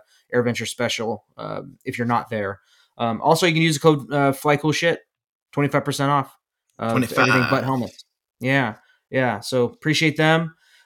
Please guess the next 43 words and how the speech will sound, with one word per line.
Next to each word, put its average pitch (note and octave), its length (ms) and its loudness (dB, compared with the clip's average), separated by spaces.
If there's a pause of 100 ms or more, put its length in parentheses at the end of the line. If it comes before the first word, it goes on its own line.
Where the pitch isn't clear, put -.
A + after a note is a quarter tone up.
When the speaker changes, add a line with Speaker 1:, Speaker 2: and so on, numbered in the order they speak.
Speaker 1:
Uh, B2+ 200 2
have, - 300 2
uh, D#3 80 -2 (280)
we E3 140 4
didn't B3+ 100 6
even, A#2 200 0 (340)
I - 20 -6
mean, C3+ 180 0
not D3 200 0
that C#3+ 260 0
it C3 100 -2
was B2 340 -2
super C3 300 0
relevant, B2+ 380 2
but - 80 -12
didn't, C#3 200 0
we D3+ 100 -2
didn't C#3+ 180 -2
even G#2+ 200 -8
say, - 200 -8
we C3+ 120 -2
didn't D#3 120 -2
say B2+ 120 2
a G#2+ 60 0
word C3+ 180 2
about A2 180 0
Oshkosh, A#2 460 0
but A#2 120 -2
it's - 180 -8
going A#2 320 0
on A#2+ 160 2
right G2+ 140 -4
now. G2+ 240 -8 (220)
So - 160 -2
Speaker 2:
Fuck G#2 140 -2
Speaker 1:
I F#2+ 200 0
guess C3+ 140 2
Speaker 2:
Oshkosh. - 160 -2
Speaker 1:
have B2+ 160 -2
fun. D3 220 0
Speaker 2:
<laughs> - 60 -20 (320)
Speaker 1:
Yeah, B2+ 240 2 (160)
I, A#2 100 2